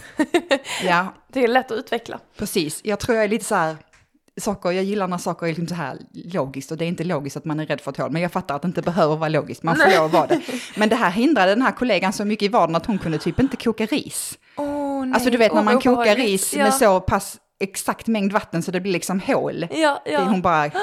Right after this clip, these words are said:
Speaker 2: cannot.
Speaker 1: <gasps> Åh, fy.
Speaker 2: Det är ändå lite, ändå lite sjukt. Mm.
Speaker 1: Men ja, jag
Speaker 2: Lite.
Speaker 1: kan vara så, jag kan liksom inte, alltså jag kan förstå att man kan tycka det är äckligt när du säger det, men jag har
Speaker 2: Ja.
Speaker 1: liksom inte kommit på det. Alltså, så här,
Speaker 2: Nej, hur
Speaker 1: inte
Speaker 2: kommer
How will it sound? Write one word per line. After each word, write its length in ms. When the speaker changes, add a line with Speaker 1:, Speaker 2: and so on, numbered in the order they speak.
Speaker 2:
cannot. 240
Speaker 1:
<gasps> 320
Åh, 280
fy. 140
Speaker 2:
Det 80
är 40
ändå 140
lite, 180
ändå 160
lite 180
sjukt. 420
Mm. 120
Speaker 1:
Men 160
ja, 180
jag 100
Speaker 2:
Lite. 60
Speaker 1:
kan 100
vara 100
så, 120
jag 120
kan 120
liksom 240
inte, 440
alltså 140
jag 80
kan 100
förstå 400
att 100
man 80
kan 100
tycka 200
det 60
är 40
äckligt 380
när 100
du 80
säger 360
det, 0
men 160
jag 80
har 20
Speaker 2:
Ja. 60
Speaker 1:
liksom 140
inte 100
kommit 320
på 380
det. 60
Alltså, 220
så 80
här, 80
Speaker 2:
Nej, 320
hur 80
Speaker 1:
inte 120
Speaker 2:
kommer 100